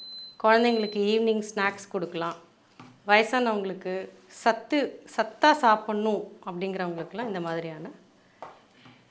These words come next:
பிஸ்கெட்ஸ் ரெடி பண்ணி கொடுக்கலாம் நீங்க. இப்போ வந்து இதை நம்ம அவன்ல வச்சுட்டு அப்புறம் எப்படி இருக்குன்னு பார்க்கலாம். இப்போ நம்ம அவன்ல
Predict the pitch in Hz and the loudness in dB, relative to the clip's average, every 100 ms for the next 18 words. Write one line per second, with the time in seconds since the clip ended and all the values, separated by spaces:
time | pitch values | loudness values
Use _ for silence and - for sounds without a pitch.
0 | _ - - _ - _ 180 180 - 180 | _ -20 -20 _ -20 _ -12 -12 -10 -12
1 | - 160 151 143 143 - 135 127 131 - | -10 -10 -10 -12 -16 -16 -16 -18 -20 -20
2 | _ _ - - - 220 226 214 294 254 | _ _ -20 -16 -10 -2 2 2 2 2
3 | 220 190 302 233 196 208 214 190 175 - | 0 -2 -4 0 2 2 2 -2 -4 -8
4 | - 370 427 - 190 185 160 175 156 139 | -6 -6 -6 -8 -2 -2 0 -4 -8 -10
5 | 143 - 117 117 - _ _ _ _ _ | -14 -14 -16 -18 -20 _ _ _ _ _
6 | _ _ - 220 220 202 214 277 | _ _ -2 0 4 2 2 2